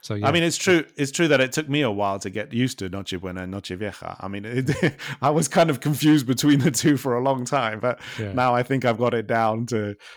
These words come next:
Speaker 2: to a fine art. But yeah. So anyway, let's, let's, let's start off with what we kind of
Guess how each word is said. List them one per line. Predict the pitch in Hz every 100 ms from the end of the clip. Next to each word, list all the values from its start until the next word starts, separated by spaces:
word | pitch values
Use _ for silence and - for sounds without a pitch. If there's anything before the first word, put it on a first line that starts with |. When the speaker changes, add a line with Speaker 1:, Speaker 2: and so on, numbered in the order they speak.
| _ -
Speaker 2:
to | 110
a | 98
fine | - 110 104
art. | 110 101 98 110
But | 117 117 - -
yeah. | 135 135 101 85
So | -
anyway, | 185 214 147 95
let's, | 123 196 - -
let's, | 185 196 - -
let's | 175 180
start | - 180 156 147
off | 123 98 -
with | 120 110
what | 120
we | 123 117
kind | 123 113
of | -